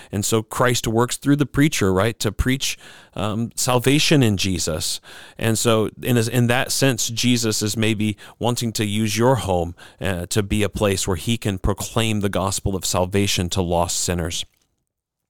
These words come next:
Um, it's an interesting concept that Spurgeon, uh, brings up there. Okay, so the second big point is, um, where he t-, so the first part is about the necessity.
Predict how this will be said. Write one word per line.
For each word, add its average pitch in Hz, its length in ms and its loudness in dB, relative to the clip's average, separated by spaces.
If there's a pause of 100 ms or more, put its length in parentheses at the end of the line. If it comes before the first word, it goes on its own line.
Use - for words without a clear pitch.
(120)
Um, 110 200 2 (360)
it's 147 140 2
an 175 80 6
interesting 170 480 6
concept 127 460 2
that - 100 -6
Spurgeon, 98 480 0 (240)
uh, 87 300 -2
brings 101 300 2
up 98 160 0
there. 85 220 0 (1400)
Okay, 120 320 2
so - 180 0
the 117 120 2
second 185 400 2
big 113 180 2
point 98 320 2 (1600)
is, 104 300 0
um, 95 380 2
where 107 200 0
he 104 120 0
t-, - 160 -6
so - 140 -2
the 92 60 -2
first - 260 2
part 127 220 2
is 104 140 -2
about 85 240 0
the - 80 -4
necessity. 107 640 0